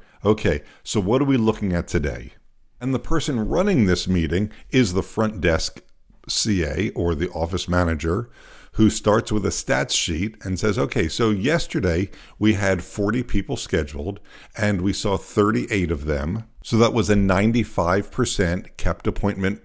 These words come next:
visit average." And so far for the week, we've seen X number of new patients and X number of regular patient visits. For today, we have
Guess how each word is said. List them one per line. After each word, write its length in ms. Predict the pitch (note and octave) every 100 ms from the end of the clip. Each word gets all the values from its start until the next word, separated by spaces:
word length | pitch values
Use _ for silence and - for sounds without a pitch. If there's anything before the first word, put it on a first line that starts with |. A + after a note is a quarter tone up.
| -
visit 460 | - F2 F2 G2+ G2 -
average." 680 | E2+ D#2 E2 G#2+ - - - - - _ -
And 140 | G2+
so 240 | - A2+ A2
far 260 | - A2+
for 220 | G#2+ A#2+ G#2+
the 100 | G2+
week, 400 | D3 C#3 - F#2
we've 220 | G#2 G#2+
seen 400 | - G2 G2 G2 -
X 280 | G2 -
number 220 | A2+ G#2 G2
of 100 | F2+
new 200 | G#2 G2+
patients 520 | G#2 F2+ - G2 -
and 160 | F2+ -
X 240 | F#2+ -
number 240 | G#2 F#2 F2+
of 160 | D2+
regular 320 | E2 F2+ F2 E2+
patient 400 | F2 E2+ F2 D#2+
visits. 520 | E2+ - - - - _ _ _ - - - -
For 220 | - A2
today, 720 | - G#2 G#2 C#3+ D#3+ A2 A2+
we 260 | F#2+ G2 F2+
have 560 | D#2 D#2 D#2 F#2 G2